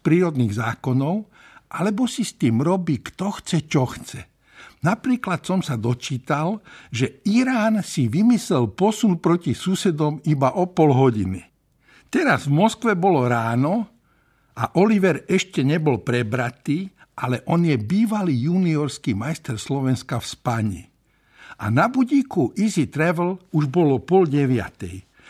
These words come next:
Pre mňa neskoré ráno, lebo ja doma vstávam o šiestej. Ale za oknom tma a na oblohe dohasínajúce hviezdy. Boli sme na desiatom poschodí s výhľadom na nebo a do širokého okolia.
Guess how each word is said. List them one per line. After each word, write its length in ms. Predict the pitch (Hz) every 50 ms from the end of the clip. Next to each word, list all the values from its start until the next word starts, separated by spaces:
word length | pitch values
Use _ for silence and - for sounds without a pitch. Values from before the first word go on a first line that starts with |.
| - -
Pre 180 | - - 185 254 254
mňa 160 | 240 202 143
neskoré 640 | 123 123 160 185 - - - - 190 170 131 110 107
ráno, 400 | 104 104 107 120 156 147 160 156
lebo 240 | 147 139 127 127 139
ja 80 | 117 104
doma 320 | 110 131 160 190 160 131
vstávam 640 | - - - - - 151 165 139 147 139 131 139 - -
o 80 | 135 135
šiestej. 800 | 123 - - 139 110 95 - - - - 110 95 82 92 - _ _ _ _ _ - - - - - - -
Ale 160 | - 123 127
za 320 | 117 104 123 160 - - 302
oknom 400 | 220 - - 185 151 127 110 101 -
tma 480 | - - 143 127 107 117 156 214 233 - _ - - - - _
a 80 | - - 117 117
na 240 | 117 110 - -
oblohe 480 | - - 208 233 302 285 240 214 175 180 139 113
dohasínajúce 1040 | 110 160 190 208 233 254 - - - 202 180 175 175 160 156 160 147 - - 165
hviezdy. 720 | 147 127 151 120 127 131 127 123 110 101 95 85 82 80 - _ _ _ _ _ - - - - _ -
Boli 160 | 196 196 196
sme 240 | - - 190 180 156
na 80 | 135 117
desiatom 640 | 107 139 202 202 - 233 196 - - 165 120 95
poschodí 720 | - 120 120 113 - - - - 135 120 117 143 175 202 180
s 80 | 131
výhľadom 560 | 113 127 151 156 180 185 156 139 123 123 104 110
na 160 | 120 113 110 127
nebo 480 | 131 135 131 127 135 160 180 190 - _ _ -
a 80 | 120
do 160 | 107 107 113
širokého 560 | - - - 196 180 185 196 180 - 160 127 131
okolia. 720 | 123 135 135 131 135 - 123 110 104 107 92 87 - -